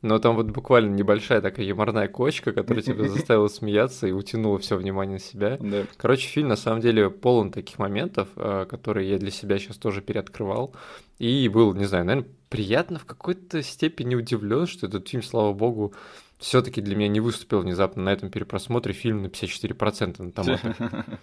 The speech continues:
Speaker 1: Ну, я реально немножечко испугался, когда зашёл перед просмотром этого фильма на его страницу, подумал: «О, господи, неужели это будет тот опять случай, когда мы с Мишей обосрём всеми любимый фильм в
Speaker 2: <laughs>
Speaker 1: России?»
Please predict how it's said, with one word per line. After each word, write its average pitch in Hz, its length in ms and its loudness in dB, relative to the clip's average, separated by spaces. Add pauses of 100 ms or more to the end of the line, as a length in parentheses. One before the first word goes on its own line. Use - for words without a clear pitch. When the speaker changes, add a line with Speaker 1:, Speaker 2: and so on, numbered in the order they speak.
(160)
Speaker 1:
Ну, 131 80 -2
я 127 200 6
реально 139 260 6
немножечко 107 480 -2 (280)
испугался, 110 520 4
когда 92 180 -2
зашёл 95 340 -2
перед 104 240 -6
просмотром 107 560 -4
этого 98 180 -2
фильма 98 280 -2
на 92 80 -6
его 98 120 -4
страницу, 120 480 -2
подумал: 98 280 2
«О, 107 160 6
господи, 104 460 4
неужели 104 280 2
это 127 140 -2
будет 104 280 2
тот 104 200 0
опять 104 340 0 (320)
случай, 117 340 2
когда 101 160 6
мы 101 100 2
с - 100 -6
Мишей 117 260 0
обосрём 104 420 2
всеми 107 320 -2
любимый 104 360 2
фильм 101 260 0
в 92 40 -6
Speaker 2:
<laughs> - 0 -
Speaker 1:
России?» 101 540 -6